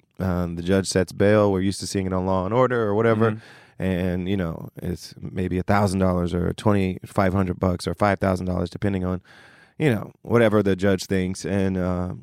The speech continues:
Speaker 1: what we don't realize is it basically means if you're poor, you stay in jail, and if you're, you have money, then you get out.
Speaker 2: Right.
Speaker 1: And so it's, like, two different systems based on your income.
Speaker 2: Yeah.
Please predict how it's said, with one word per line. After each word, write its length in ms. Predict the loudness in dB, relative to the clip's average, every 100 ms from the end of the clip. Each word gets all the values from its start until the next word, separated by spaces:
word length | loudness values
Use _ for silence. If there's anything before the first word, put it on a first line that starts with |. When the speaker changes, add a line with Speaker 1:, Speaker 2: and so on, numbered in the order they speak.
| -18 _ _ -2
Speaker 1:
what 160 | 0
we 120 | 2 4
don't 160 | 4
realize 420 | 4 6 6 4
is 240 | 4 2 -2 -10 -4
it 120 | 2
basically 340 | 2 2 0
means 280 | 0 -2 -2
if 120 | -2
you're 80 | -2
poor, 460 | 2 4 4 4 -2
you 120 | -6
stay 200 | -2 0
in 120 | 0
jail, 400 | 0 2 2 0 -4
and 220 | -6 -6
if 180 | -6 -4
you're, 280 | -4 -6 -14 -10
you 100 | -2 0
have 100 | 0
money, 320 | 0 -2 -2
then 160 | -4 -4
you 80 |
get 120 | 0 0
out. 220 | 0 -4 _ -16 -10
Speaker 2:
Right. 160 | -10 -4
Speaker 1:
And 140 | -2 2
so 160 | 4
it's, 160 | 4 4
like, 200 | 0 2
two 120 | 2
different 300 | 2 2 0
systems 380 | 0 0 -2 0
based 260 | 0 0 0
on 280 | 0 -2
your 160 | -2 -2
income. 440 | -2 -2 -4 -6 -10 -16 -6
Speaker 2:
Yeah. 160 | -6